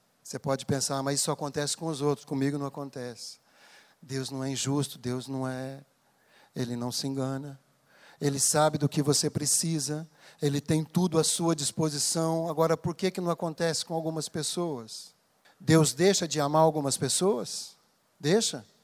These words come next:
Não, ele ama sempre cada um de nós. Ele tem sempre as suas mãos cheias de bênçãos para cada um de nós. Eu ouvi um ditado uma vez dizendo que você pode levar um cavalo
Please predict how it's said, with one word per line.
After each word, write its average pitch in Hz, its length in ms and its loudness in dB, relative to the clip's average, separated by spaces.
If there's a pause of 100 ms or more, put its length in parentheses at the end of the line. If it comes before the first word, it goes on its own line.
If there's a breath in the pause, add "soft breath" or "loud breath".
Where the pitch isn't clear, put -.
(500)
Não, 220 580 -6 (200)
ele 190 220 -2
ama 226 240 -2
sempre 220 600 -2
cada 208 380 -6
um 220 100 -8
de 220 100 -10
nós. 233 640 -8 (480 loud breath)
Ele 185 200 2
tem 220 220 0
sempre 220 1080 6 (420 soft breath)
as - 140 -2
suas 208 320 2
mãos 202 280 2
cheias 240 380 4
de 208 120 -4
bênçãos 202 520 0
para 202 200 -4
cada 240 480 0
um 240 140 0
de 247 140 -4
nós. 247 720 -6 (680)
Eu 156 100 0
ouvi 156 180 2
um 180 60 4
ditado 165 380 0
uma 160 180 0
vez 165 240 -2
dizendo 156 360 -2
que - 80 -6
você 165 140 -2
pode 175 340 4
levar 170 240 2
um 170 80 -2
cavalo 147 840 -4